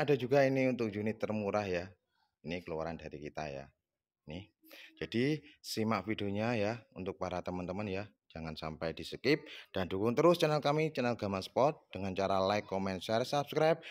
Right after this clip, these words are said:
dan bunyikan lonceng notifikasi agar kalian semua nggak ketinggalan info-info terkini dari kami dari Gama Sport. Oke, lanjut kawan ya, dan sebelum kita mulai videonya ya, kami ucapkan banyak-banyak terima kasih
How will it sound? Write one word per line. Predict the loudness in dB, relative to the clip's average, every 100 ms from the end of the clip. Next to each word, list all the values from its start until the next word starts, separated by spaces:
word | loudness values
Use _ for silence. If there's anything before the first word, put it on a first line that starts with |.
| -10 0
dan | 2
bunyikan | 4 2 4 2 2
lonceng | 2 2 0
notifikasi | 0 0 -2 2 2 2 -2
agar | -2 -2
kalian | 0 -2
semua | -4 -4 -4 -4
nggak | -6 -8
ketinggalan | -14 -8 -6 -8 -6
info-info | -8 -2 -2 -2 -4 -6
terkini | -6 -8 -8 -8 -8
dari | -8 -10
kami | -8 -10 -10 -14
dari | -14 -12 -12 -16
Gama | -16 -16
Sport. | -14 -10 -10 -10 -20 -20 -20 -20 -20 -4
Oke, | 4 6
lanjut | 6 4 2
kawan | 4 4 6
ya, | 4 6
dan | 2 2
sebelum | 0 -2 0 0 0 0
kita | -2
mulai | -2 0 -2
videonya | -4 -2 0 0
ya, | 0
kami | -2 -4 -4
ucapkan | -4 -4 -6 -6
banyak-banyak | -6 -6 -6 -6 -6
terima | -6 -6 -4
kasih | 0 0